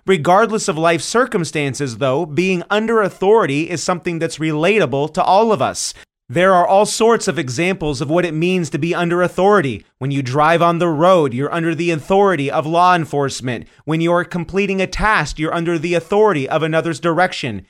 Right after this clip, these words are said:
If you're a student, you're under the authority of your instructor. Now, I want us to think about the command that Paul gives to slaves under the authority of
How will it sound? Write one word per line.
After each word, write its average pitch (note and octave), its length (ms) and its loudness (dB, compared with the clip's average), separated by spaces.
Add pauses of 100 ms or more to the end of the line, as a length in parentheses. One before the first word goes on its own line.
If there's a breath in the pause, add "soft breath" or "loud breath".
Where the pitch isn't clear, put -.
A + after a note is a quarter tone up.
(140 soft breath)
If E3+ 160 -6
you're F#3 160 0
a F#3 60 0
student, A3+ 580 -4
you're D3+ 160 -6
under E3+ 220 -2
the D3 140 -4
authority F3+ 540 2
of E3 200 0
your E3+ 100 -2
instructor. F3+ 680 -4 (320)
Now, F3 180 2
I F#3 80 6
want G3+ 240 4
us G3+ 140 -2
to F#3 100 0
think C4 300 -2
about F3+ 320 0
the E3+ 80 -4
command F3+ 600 -2
that D#3 140 -6
Paul F3+ 220 4
gives E3 300 0
to E3 120 -6
slaves F#3+ 640 -2
under F#3 260 0
the F#3 140 -4
authority F3+ 640 2
of E3+ 260 2